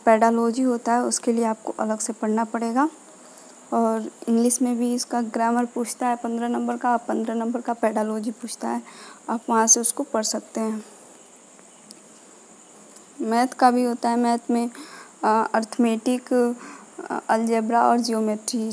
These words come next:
तीनों होता है, उसमें से क्वेश्चन आता है। इसको क्लियर करने के लिए आप, अ, टेंथ तक के मैथ, हिंदी, इंग्लिश जितने भी बुक्स आते हैं वो आप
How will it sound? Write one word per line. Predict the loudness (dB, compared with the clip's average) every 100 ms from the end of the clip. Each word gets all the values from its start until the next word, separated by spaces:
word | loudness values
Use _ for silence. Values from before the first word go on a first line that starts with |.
| -4
तीनों | -2 0 -2
होता | -2 -2
है, | -2 -2
उसमें | -4 -4 -4
से | -4
क्वेश्चन | -6 -4 -4 -2 -2
आता | -4 -6
है। | -6 -8 -12 -20 -20 -20 -20 -20 -20 -20 -20 -20 -20 -20 -20 -20 -20 -20 -20 -20 -20 -20 -20 -20 -20 -10 -4
इसको | -2 -2
क्लियर | 0 0 2
करने | 2 2 0
के | 0
लिए | 2 4
आप, | 4 2 -8 -14 -16 -18 -18 -8 0
अ, | 2 2 2
टेंथ | 4 4 4
तक | 0 -2 0
के | 2 2 0 -2
मैथ, | 0 2 0 0 0 -2 -2 -12 -20 -10 0
हिंदी, | 2 2 2 2 2 -2 -12 -4
इंग्लिश | 0 2 4 6 4 2 -8 -20 -10 -8
जितने | -2 0
भी | 2 2
बुक्स | 0 2 4
आते | 4 2 -2
हैं | 0
वो | 0 0 -2
आप | -4